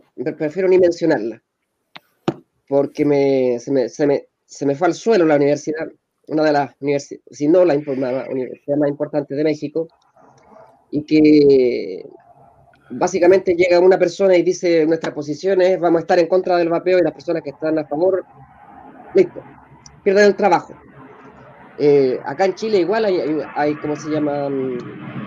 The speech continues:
Universidades importantes, en Colombia también las hay, en toda Latinoamérica las hay, en España las hay,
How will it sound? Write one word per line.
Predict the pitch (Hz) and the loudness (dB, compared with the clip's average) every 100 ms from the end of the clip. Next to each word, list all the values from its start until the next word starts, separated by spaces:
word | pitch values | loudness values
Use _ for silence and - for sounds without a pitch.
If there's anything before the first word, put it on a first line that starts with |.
| - 143 | -8 -2
Universidades | 156 151 165 156 151 | 0 0 0 2 2
importantes, | 147 143 - 165 147 156 156 156 - - - - - - - - - - - - | 0 -4 -4 -6 -6 -6 -6 -8 -14 -16 -14 -14 -14 -16 -18 -16 -16 -16 -16 -2
en | 143 | 0
Colombia | 143 165 175 160 | 4 6 6 4
también | 143 143 156 | 2 2 4
las | 139 - | 2 0
hay, | 165 151 | 0 2
en | 151 | 2
toda | 240 214 | 2 2
Latinoamérica | 196 160 170 185 185 180 151 151 | 2 0 0 2 2 2 2 -2
las | 143 156 | -2 -2
hay, | 151 - | -4 -2
en | 135 | -4
España | 135 180 175 156 | -2 0 2 2
las | 147 165 | 0 -4
hay, | 170 | -6